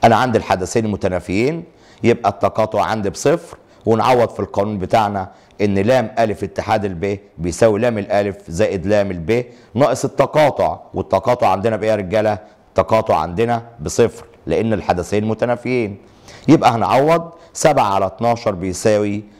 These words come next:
نص زائد لام الب، طبعًا عايزين لام الب هنا، يبقى سبعة على اتناشر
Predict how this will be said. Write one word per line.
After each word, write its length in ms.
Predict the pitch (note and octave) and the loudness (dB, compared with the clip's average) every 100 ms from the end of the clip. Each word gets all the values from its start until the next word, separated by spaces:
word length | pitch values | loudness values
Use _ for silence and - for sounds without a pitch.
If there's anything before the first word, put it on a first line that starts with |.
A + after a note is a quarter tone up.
| - | -2
نص 420 | B2+ E3 - - | 0 2 -2 -6
زائد 460 | D#2 E2 G2 F2+ E2+ | 0 4 4 4 2
لام 220 | G#2+ G2+ | 2 0
الب، 340 | F2+ E2+ C#3+ E3 - _ - | -2 0 0 -2 -14 _ -2
طبعًا 280 | B2+ A2+ | 0 0
عايزين 420 | F#2+ G2 D#2 A2 G#2 | 0 -4 -2 -2 0
لام 260 | G#2+ G2+ | 0 0
الب 140 | F#2 F#2+ | -4 -4
هنا، 420 | G2+ G#2+ G#2+ G#2 - - - | -2 -2 -4 -6 -10 -10 -8
يبقى 220 | - - | -4 0
سبعة 260 | - C#3 | 0 0
على 160 | A2+ G2+ | 0 -2
اتناشر 640 | F#2+ A2 A2 G2 A2 G2+ | -2 -2 -2 0 -2 -2